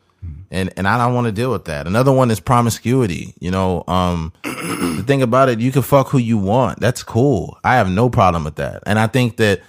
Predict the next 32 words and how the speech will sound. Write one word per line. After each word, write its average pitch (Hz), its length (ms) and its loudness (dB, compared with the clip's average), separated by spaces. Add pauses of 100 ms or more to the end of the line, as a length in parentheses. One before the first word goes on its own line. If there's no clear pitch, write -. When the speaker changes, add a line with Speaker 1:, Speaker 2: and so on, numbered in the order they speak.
(300)
Speaker 2:
if 110 220 2
you're 123 200 4
a 107 40 4
person 120 360 2
that 101 100 2
wants 110 280 0
to 90 60 -6
sexually 107 540 0
explore 101 440 2
things, 90 340 -4
that's 95 200 -2
cool, 127 340 2
but 87 180 -6
you 92 100 -2
also 156 280 2
need 131 120 2
to 113 80 0
be 101 140 0
careful. 104 520 0 (580)
You 95 120 -4
know, 95 140 2
it's 98 100 0
people 113 240 0
having 104 260 2
diseases. 87 560 -2
There's 95 140 -4
some 104 100 -4
shit 110 300 -2
you 120 80 -2
can't 113 340 -2
take 104 260 0
back. 113 320 0